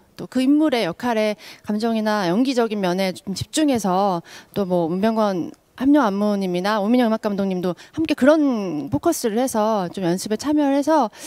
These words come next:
굉장히 즐거웠던 작업이 됐어요. 그래서 아까 제림 씨가 얘기했던 것처럼 그 사랑에 우리가 집중을 좀 더 했기 때문에 영화에서 보면은 그 사랑에 설레이는 장면을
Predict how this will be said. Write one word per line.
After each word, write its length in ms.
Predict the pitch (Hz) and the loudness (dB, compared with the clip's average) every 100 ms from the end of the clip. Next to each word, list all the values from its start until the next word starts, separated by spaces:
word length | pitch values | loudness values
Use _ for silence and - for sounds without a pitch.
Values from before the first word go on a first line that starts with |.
| - - - | -16 -14 -6
굉장히 400 | 233 247 233 220 | -2 0 0 0
즐거웠던 640 | 233 247 262 247 214 208 | 0 2 2 2 0 0
작업이 640 | 208 202 214 202 202 214 180 | 0 0 0 0 0 0 0
됐어요. 360 | 165 - 180 | -2 -2 0
그래서 240 | 185 185 185 | 0 0 0
아까 280 | - 196 - - - | 0 -2 -4 -12 -10
제림 220 | - 220 269 | 0 2 2
씨가 180 | 277 | 0
얘기했던 340 | 185 240 262 240 | 2 0 0 0
것처럼 580 | 208 202 190 226 202 180 | -2 -2 0 0 -2 -4
그 100 | 196 | -4
사랑에 580 | 311 392 381 269 240 | 0 0 2 2 0
우리가 260 | 220 185 190 | -2 -2 -4
집중을 360 | - - 208 196 | -6 -10 -8 -4
좀 140 | 226 | -2
더 120 | 226 | 0
했기 200 | 262 294 | 0 -2
때문에 500 | - 220 240 294 214 - - - - | -4 -2 0 2 0 -4 -16 -12 2
영화에서 520 | 214 302 427 403 403 | 4 6 4 4 2
보면은 560 | 277 240 262 233 254 233 | 2 2 2 2 2 2
그 80 | 233 | -2
사랑에 560 | - 427 440 415 339 330 | 0 2 2 2 2 2
설레이는 480 | 427 466 440 381 | 2 4 2 2
장면을 800 | 320 214 233 277 254 254 262 170 | 0 2 4 4 4 2 2 0